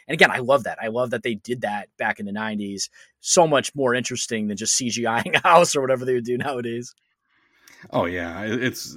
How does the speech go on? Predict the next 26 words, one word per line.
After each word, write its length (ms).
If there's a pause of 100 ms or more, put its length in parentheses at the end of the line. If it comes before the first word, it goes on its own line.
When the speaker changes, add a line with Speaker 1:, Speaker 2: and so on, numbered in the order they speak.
Speaker 2:
practical 500
effects 460
are 120
always 360
the 60
way 220
to 100
go. 600
Um, 320
but 300 (520)
yeah, 240
so 240
that 240
was 180
all 320
in 220
that 200
feature. 640
If 220
you're 180
into 840 (260)
that 300
kind 300
of 100
stuff, 600
like, 360